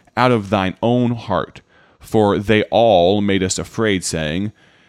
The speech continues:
Their hand shall be weakened from the work, that it be not done. Now therefore, O God," this is Nehemiah talking, "now therefore, O God,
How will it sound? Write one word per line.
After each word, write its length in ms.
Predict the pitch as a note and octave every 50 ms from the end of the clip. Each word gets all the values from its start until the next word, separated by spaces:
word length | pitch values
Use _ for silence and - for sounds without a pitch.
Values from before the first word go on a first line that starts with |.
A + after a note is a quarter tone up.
| _ _ -
Their 300 | - G2 G2+ G2 F#2+ F#2
hand 460 | F2+ - G2 G2 G2+ G#2 G#2 G#2 G2+
shall 200 | - - F#2+ G2+
be 120 | G2 G#2+ G#2+
weakened 420 | G2+ A2 A2+ G#2 - G2 F#2+ -
from 120 | G#2+ G2+
the 100 | G#2+ A2
work, 360 | F#2 F#2 E2 D2 C#2+ - - -
that 120 | F#2+ F#2+
it 140 | F2+ C2+ F2
be 100 | G2+ G2
not 300 | G2 F#2+ F2+ - - G2
done. 320 | G#2 F#2+ F2 E2 E2 D2+ F#2
Now 180 | F#2+ F#2+ F#2+
therefore, 560 | F#2+ F2+ G#2+ A#2+ C3 C3+ C3 - A#2+ A2 - -
O 140 | A2 A2+ A2+
God," 300 | G2+ G2+ F2 C#2+ D2+ F2
this 180 | G2+ G2+ -
is 140 | F#2 E2 D#2
Nehemiah 420 | F2 F#2 F#2 F#2 F#2 F2+ E2+ E2
talking, 420 | D#2+ - - A1+ D#2+ F2+ D#2+ E2 F#2
"now 160 | G2 G2+ G2+
therefore, 480 | G2 G2+ A2+ A#2 A2+ - - - - -
O 120 | F#2+ G2
God, 420 | F2+ D#2+ F2 D#2 C#2+ C#2+ E2 G2+